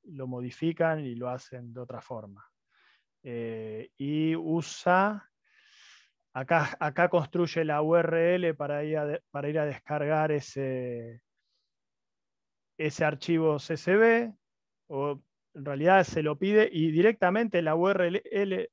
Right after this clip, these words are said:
la U R L la abren con read C S V.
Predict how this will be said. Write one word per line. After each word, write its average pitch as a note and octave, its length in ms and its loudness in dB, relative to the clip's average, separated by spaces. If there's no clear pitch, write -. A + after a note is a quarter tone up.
la C#3+ 180 -4
U G3 160 4
R F3+ 400 4
L G#3+ 200 -2
la D#3 220 2
abren F#3+ 300 2
con F#3 440 -2
read G3 360 -2
C - 240 -2
S D3 240 -2
V. D#3 340 4